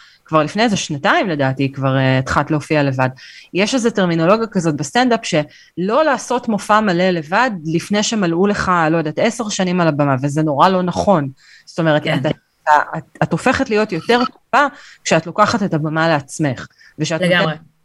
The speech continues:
Speaker 1: את השעה ורבע האלה, ואופיר עשתה את זה לפניי, וזה, יש פה איזה ברחש. ל-, לאופיר יש בן זוג שמסתובב מאחורה, ולי יש כלב וברחשים.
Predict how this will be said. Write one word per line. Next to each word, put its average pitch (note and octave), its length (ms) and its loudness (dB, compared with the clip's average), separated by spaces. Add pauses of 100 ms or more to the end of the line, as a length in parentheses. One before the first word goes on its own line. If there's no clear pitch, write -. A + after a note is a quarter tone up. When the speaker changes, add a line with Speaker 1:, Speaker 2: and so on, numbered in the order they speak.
(160)
Speaker 1:
את - 60 -16
השעה E3+ 360 0
ורבע G3+ 340 0
האלה, A#3 260 0
ואופיר D#3+ 360 0
עשתה G#3+ 280 2
את G3+ 80 0
זה F3 100 0
לפניי, F3 500 0
וזה, C#3 220 -4 (560)
יש - 120 -2
פה F3+ 140 2
איזה D3 140 0
ברחש. D#3 540 0 (540)
ל-, F#3+ 200 0
לאופיר B3+ 300 0
יש D4 100 0
בן A#3 160 -2
זוג - 180 -8
שמסתובב G#3 520 0
מאחורה, C#4+ 420 2
ולי G3+ 160 0
יש G3+ 180 -4
כלב G3 340 0
וברחשים. C#3 560 -2